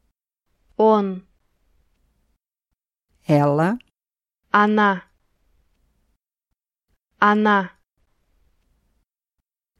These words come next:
Speaker 2: Neutro, em português pode ser ele ou ela.
Speaker 1: Оно.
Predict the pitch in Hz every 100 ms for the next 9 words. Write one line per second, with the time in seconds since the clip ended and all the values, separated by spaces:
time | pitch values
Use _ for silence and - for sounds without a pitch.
0 | _ 170 165 160 160 - 214 240 285 _
1 | _ _ _ 170 165 - 170 - 165 156
2 | 175 196 - 175 165 165 - 147 139 -
3 | 160 156 175 214 269 - 165 170 165 135
4 | 139 135 143 - _ _ _ _ _ -
5 | 208 214 202 185